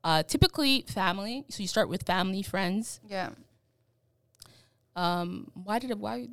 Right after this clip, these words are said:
Speaker 1: why did, why did I bring this up?
Speaker 2: I do not know.
Speaker 1: I don't
Speaker 2: And
Speaker 1: know.
Speaker 2: I don't care to know. But,
Speaker 1: Uh, I don't
Speaker 2: oh, it's
Speaker 1: remember.
Speaker 2: unnecessary debt, but I don't know what that has to do with <laughs> you setting up
Speaker 1: Um,
Speaker 2: Oh, you had said that the, uh, <clears throat> the new thing is the Hagbed.
Speaker 1: Why you brought that up?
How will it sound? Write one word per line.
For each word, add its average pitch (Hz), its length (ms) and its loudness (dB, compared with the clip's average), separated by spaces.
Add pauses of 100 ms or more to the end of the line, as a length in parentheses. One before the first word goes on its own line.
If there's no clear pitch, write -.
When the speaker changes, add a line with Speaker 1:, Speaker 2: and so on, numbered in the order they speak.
(140)
Speaker 1:
why - 120 -16
did, 233 100 -8
why - 360 -16
did 233 100 -20
I 220 60 -20
bring 202 120 -20
this 196 160 -18
up? 190 140 -14 (1200)
Speaker 2:
I 226 140 4
do 214 180 2
not 233 180 6
know. 190 300 0 (180)
Speaker 1:
I 180 180 -10
don't 190 120 -4
Speaker 2:
And 202 180 4
Speaker 1:
know. 196 60 6
Speaker 2:
I 196 80 10
don't 208 180 4
care 202 180 0
to 185 120 -6
know. 156 260 -4
But, 269 80 10
Speaker 1:
Uh, 175 120 10
I - 420 -6
don't - 100 -8
Speaker 2:
oh, 294 180 12
it's 269 120 12
Speaker 1:
remember. - 140 4
Speaker 2:
unnecessary 277 440 6
debt, 226 220 6
but - 200 2 (180)
I 214 100 4
don't 247 100 0
know 254 100 0
what 240 120 -2
that 226 80 2
has 220 160 0
to 214 60 -6
do 220 160 0
with 196 180 4
<laughs> - 640 4
you 254 380 -2
setting 214 180 4
up 208 40 8 (180)
Speaker 1:
Um, 208 160 -4 (280)
Speaker 2:
Oh, 359 180 12
you 320 280 6
had 311 200 2
said 302 200 2
that 285 220 -2
the, 240 180 0
uh, 202 160 4 (340)
<clears throat> - 680 0
the 226 60 0
new 262 140 4
thing 262 220 -4
is 202 120 -2
the 185 60 -8
Hagbed. 190 400 2 (1900)
Speaker 1:
Why 208 120 -6
you 285 140 -4
brought 262 180 -6
that 254 120 -6
up? 226 140 -8